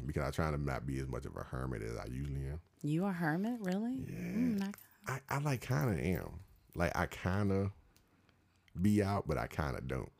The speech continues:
Speaker 1: Like,
Speaker 2: Mm.
Speaker 1: I be out, but I don't necessarily be out in, like, where everybody else be out. You know what I'm saying?
Speaker 2: I got you.
Speaker 1: I do my own little corn thing.
Speaker 2: I got you. But yeah, I like a lot of outdoorsy stuff.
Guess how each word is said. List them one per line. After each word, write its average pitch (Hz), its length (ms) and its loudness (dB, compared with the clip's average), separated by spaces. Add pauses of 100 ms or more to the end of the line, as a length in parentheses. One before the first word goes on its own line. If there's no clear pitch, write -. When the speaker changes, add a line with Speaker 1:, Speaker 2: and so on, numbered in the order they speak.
Speaker 1:
Like, 349 180 4
Speaker 2:
Mm. 320 60 2
Speaker 1:
I 98 120 4
be 104 240 6
out, 87 260 6
but 73 160 4
I 64 80 0
don't 87 200 6
necessarily 76 320 2
be 71 280 0
out 58 220 -2 (840)
in, 73 140 0
like, 53 180 -4
where 57 180 -4
everybody 57 460 -4
else 50 160 -6
be - 240 -18 (100)
out. - 100 -14 (120)
You 69 80 -6
know 73 140 -4
what 73 60 -4
I'm 80 80 -8 (320)
saying? 285 200 -4
Speaker 2:
I 302 40 -2
got 277 240 -4
you. 254 120 -6
Speaker 1:
I - 80 0
do 156 140 2
my - 160 0
own 62 280 0
little 52 160 2
corn 64 540 -4 (400)
thing. - 220 -8 (200)
Speaker 2:
I 330 120 -4
got 339 340 -6
you. 285 160 -4 (360)
But 277 140 6
yeah, 285 160 6
I 269 40 6
like 330 200 4
a 240 40 6
lot 202 180 8
of 185 80 4
outdoorsy 165 580 4
stuff. - 400 -4